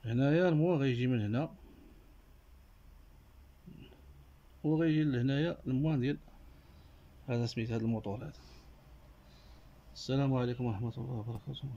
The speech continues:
يعني ساهل، هنا جا البريز ديال لاباتري هنا لهاد التيرمينال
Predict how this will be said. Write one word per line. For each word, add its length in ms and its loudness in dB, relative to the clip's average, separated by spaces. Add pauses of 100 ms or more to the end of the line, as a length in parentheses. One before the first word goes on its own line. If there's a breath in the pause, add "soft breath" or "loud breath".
(800)
يعني 140 0
ساهل، 340 -2
هنا 400 -2 (520 loud breath)
جا 140 2
البريز 340 0
ديال 120 2
لاباتري 420 0
هنا 220 -2 (300)
لهاد 140 -2
التيرمينال 600 -2